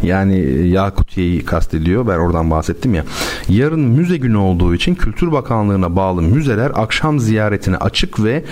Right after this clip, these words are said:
saat on dokuz yirmi üç arası da ücretsiz. Bilmeyen vardır belki." Bilmeyen, şu an konuşan kişi bilmiyor, yani Bertan bilmiyordu. On dokuzla yirmi üç arası yarın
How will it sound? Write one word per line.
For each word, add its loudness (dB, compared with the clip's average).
saat -2
on 2
dokuz 0
yirmi 2
üç -2
arası 0
da 2
ücretsiz. 0
Bilmeyen 2
vardır 0
belki." 0
Bilmeyen, 2
şu 0
an 2
konuşan 0
kişi 0
bilmiyor, 2
yani 0
Bertan 0
bilmiyordu. 2
On 2
dokuzla 0
yirmi 2
üç -2
arası 0
yarın 0